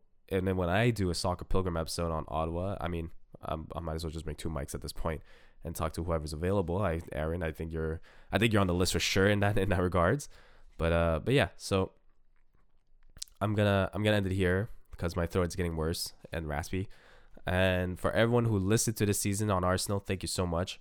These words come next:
Oh, oh, another thing I noticed that all the, all the people I spoke to with Ars-, about Arsenal, all the Arsenal fans I spoke to this season, all hate Arsenal Fan T V. They all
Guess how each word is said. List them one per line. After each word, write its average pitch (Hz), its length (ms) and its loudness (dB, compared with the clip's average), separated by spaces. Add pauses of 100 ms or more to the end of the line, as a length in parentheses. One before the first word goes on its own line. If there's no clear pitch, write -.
(580)
Oh, 98 160 0
oh, 131 240 6
another 127 240 4
thing 101 200 2
I 92 60 4
noticed 87 300 2
that 98 180 2
all 127 260 6
the, 135 200 4 (180)
all 123 140 2
the 151 60 0
people 147 120 4
I 104 40 2
spoke 113 240 0
to 113 100 -2
with 95 120 0
Ars-, 101 220 2
about 87 220 0
Arsenal, 127 480 -2 (560)
all - 100 4
the 127 80 10
Arsenal 113 220 6
fans 104 160 4
I 95 40 -2
spoke 95 180 2
to - 20 -10
this 87 160 -2
season, 101 280 -2 (220)
all 113 260 6
hate 95 360 -2 (100)
Arsenal 85 260 -2
Fan 80 200 -2
T - 120 -10
V. 80 140 -2
They 87 220 -2
all 101 420 0